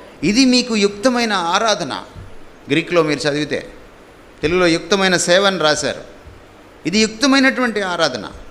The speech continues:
దేవుని సర్వాధికారాన్ని అనునిత్యం గుర్తిస్తూ, ఆ సర్వాధికార పీఠం కింద, ఆ వెలుగులో, ఆ స్పృహలో నేను ఆయనకు గౌరవాన్ని ఇస్తూ,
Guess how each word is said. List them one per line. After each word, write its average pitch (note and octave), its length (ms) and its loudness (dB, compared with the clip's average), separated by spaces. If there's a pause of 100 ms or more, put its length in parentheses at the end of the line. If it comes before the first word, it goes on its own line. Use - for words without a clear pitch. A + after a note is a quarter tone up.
(600)
దేవుని G#3 420 4
సర్వాధికారాన్ని E3 1080 0
అనునిత్యం D#3+ 680 -4
గుర్తిస్తూ, D3 720 -4 (920)
ఆ C#3 120 2
సర్వాధికార G#3 840 2
పీఠం G3+ 500 -2
కింద, E3 260 -4
ఆ C3+ 460 2
వెలుగులో, D#3+ 560 0
ఆ D#3 160 4
స్పృహలో E3 800 0 (920)
నేను A#2 420 -4 (840)
ఆయనకు D3 540 2
గౌరవాన్ని D#3+ 760 4
ఇస్తూ, D#3 580 0